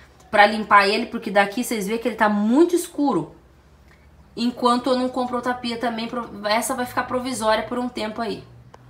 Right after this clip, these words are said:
O que a gente vai descartar, né? Isso aqui, isso aqui. Olha só como que tá degradada essa panela.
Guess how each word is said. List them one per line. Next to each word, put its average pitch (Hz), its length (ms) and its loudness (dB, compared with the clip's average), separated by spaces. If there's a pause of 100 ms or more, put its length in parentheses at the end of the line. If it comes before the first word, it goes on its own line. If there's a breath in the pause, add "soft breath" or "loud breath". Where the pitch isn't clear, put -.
(120)
O 277 140 0
que 339 200 -2
a 381 100 6
gente 320 360 -2
vai 294 220 0
descartar, 285 800 0 (180)
né? 208 340 -4 (800 loud breath)
Isso 208 220 -4
aqui, 311 540 4 (200)
isso 233 280 -2
aqui. 277 540 0 (320)
Olha 247 260 6
só 240 240 -2
como 226 240 -4
que 226 80 -12
tá 226 120 -2
degradada 208 500 2
essa 202 140 -8
panela. 196 400 -4